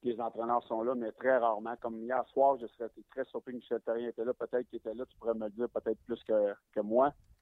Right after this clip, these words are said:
Mais, euh, je suis persuadé que c'est le groupe de vétérans qui ont, qui ont appelé le,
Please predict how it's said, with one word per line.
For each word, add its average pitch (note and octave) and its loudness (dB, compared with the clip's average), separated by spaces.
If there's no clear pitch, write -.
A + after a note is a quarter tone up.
Mais, A2+ -2
euh, G#2+ 2
je G#2 -8
suis - -16
persuadé B2+ 4
que - -16
c'est B2 0
le A#2 4
groupe A#2 -2
de A#2+ 6
vétérans A2+ 2
qui A#2 -8
ont, G#2+ -2
qui G#2+ -8
ont G#2 -4
appelé G#2+ -2
le, G#2 0